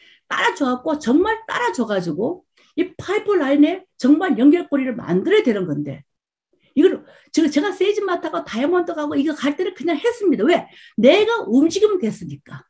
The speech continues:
그러면 이 연결된 이분들이 나같이 똑같이 움직이는 사람 되기 위해서는 어떤 역할을 해야 되겠는가?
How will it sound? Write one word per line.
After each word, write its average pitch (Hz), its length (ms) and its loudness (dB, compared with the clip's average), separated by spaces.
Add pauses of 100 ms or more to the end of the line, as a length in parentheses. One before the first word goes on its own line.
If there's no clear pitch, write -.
(540)
그러면 359 320 4 (180)
이 311 200 2
연결된 349 580 2
이분들이 302 720 2 (560)
나같이 370 840 -2
똑같이 440 480 -2
움직이는 294 340 2
사람 262 220 -4
되기 285 220 2
위해서는 180 400 -2 (220)
어떤 440 640 0
역할을 359 320 -2
해야 247 80 0
되겠는가? 127 520 -12